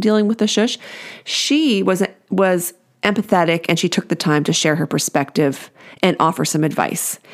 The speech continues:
Advice which I actually agree with. Um, kids do need boundaries in public.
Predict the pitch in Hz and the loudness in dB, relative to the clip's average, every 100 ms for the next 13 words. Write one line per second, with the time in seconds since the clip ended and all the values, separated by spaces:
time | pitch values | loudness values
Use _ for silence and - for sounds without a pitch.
0 | - - - - 175 190 185 196 175 180 | -20 -20 -4 -2 2 2 2 2 2 2
1 | 147 - 185 151 - 151 127 110 - - | 0 0 2 2 0 2 2 -2 -6 -20
2 | _ - 156 147 - - _ - - 226 | _ -2 0 -2 -4 -12 _ -20 0 2
3 | 226 - 180 175 160 151 139 147 139 147 | 2 2 2 4 2 2 2 2 0 0
4 | 147 143 - - - | 0 0 0 -2 -8